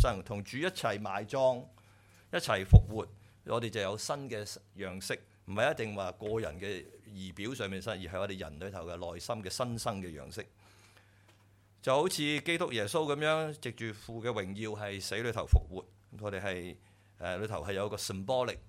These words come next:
嘅意思，係我哋經歷咗死亡，啊，同耶穌一齊復活。咁所以呢，係上主同我哋一齊經歷嘅。個救恩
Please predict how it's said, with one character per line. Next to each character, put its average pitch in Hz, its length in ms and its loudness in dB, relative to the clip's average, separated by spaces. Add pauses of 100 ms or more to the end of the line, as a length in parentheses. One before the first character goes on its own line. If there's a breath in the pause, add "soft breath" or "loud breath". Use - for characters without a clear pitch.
嘅 98 80 -12
意 98 160 -8
思， 98 140 -10
係 82 440 -8
我 85 120 -10
哋 82 100 -10
經 113 180 -10
歷 80 120 -12
咗 87 400 -6
死 - 160 -12 (100)
亡， 69 180 -8 (440)
啊， 78 120 -12
同 - 180 -10
耶 69 120 -8
穌 110 240 -6
一 - 20 -4
齊 82 160 -8
復 - 220 -8
活。 101 160 -10 (1080)
咁 117 100 -8
所 113 120 -2
以 104 40 0
呢， 104 180 -2 (340 loud breath)
係 87 240 -4 (120)
上 104 220 -2
主 120 160 -4
同 95 140 -4
我 90 100 -4
哋 90 80 -4
一 87 100 -2
齊 73 420 -4 (220)
經 104 140 -10
歷 73 160 -10
嘅。 62 120 -12 (1600 soft breath)
個 - 80 0
救 175 320 6
恩 196 360 2